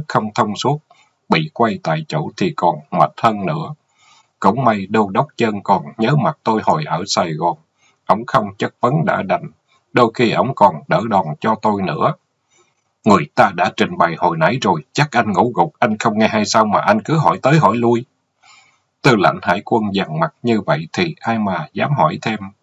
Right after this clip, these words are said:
Bởi vậy những lần thuyết trình sau không còn ai dám hạch sách tôi một điều gì nữa. Mà nói cho ngay, phần thuyết trình của phòng nhì hành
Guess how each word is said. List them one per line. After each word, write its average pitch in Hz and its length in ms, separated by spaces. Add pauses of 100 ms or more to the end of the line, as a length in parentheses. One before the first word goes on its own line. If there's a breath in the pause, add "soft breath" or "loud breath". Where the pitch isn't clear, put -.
(480 soft breath)
Bởi 98 200
vậy 87 260
những 101 220
lần 95 260
thuyết 147 240
trình 85 220
sau 110 320
không 110 220
còn 87 340
ai 110 200
dám 131 200
hạch 90 200
sách - 160 (100)
tôi 120 200
một 87 220
điều 85 240
gì 85 200
nữa. 156 340 (600 soft breath)
Mà 101 240
nói 101 300
cho 110 160
ngay, 104 320 (100)
phần 85 280
thuyết 143 240
trình 82 240
của 107 200
phòng 92 240
nhì 87 220
hành 82 180